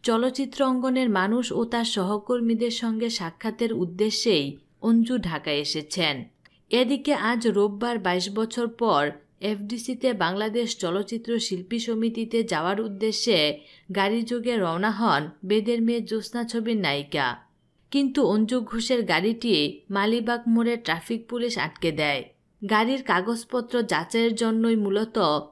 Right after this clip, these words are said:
তার গাড়িটি আটকানো হয়। একাধিক প্রত্যক্ষদর্শীরা জানান, এ সময় ট্রাফিক পুলিশ মোটরসাইকেল ও অন্যান্য গাড়ির লাইসেন্স যাচাই নিয়ে ব্যস্ত ছিলেন।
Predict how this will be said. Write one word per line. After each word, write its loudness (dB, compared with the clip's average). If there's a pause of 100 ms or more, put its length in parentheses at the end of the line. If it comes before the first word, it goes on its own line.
তার 2
গাড়িটি 0
আটকানো -2
হয়। 0 (360)
একাধিক -2
প্রত্যক্ষদর্শীরা -2
জানান, 2 (160)
এ 2
সময় 0
ট্রাফিক -4
পুলিশ 0 (160)
মোটরসাইকেল 0
ও 2
অন্যান্য 0
গাড়ির 2
লাইসেন্স 0
যাচাই 0
নিয়ে 2
ব্যস্ত -4
ছিলেন। -2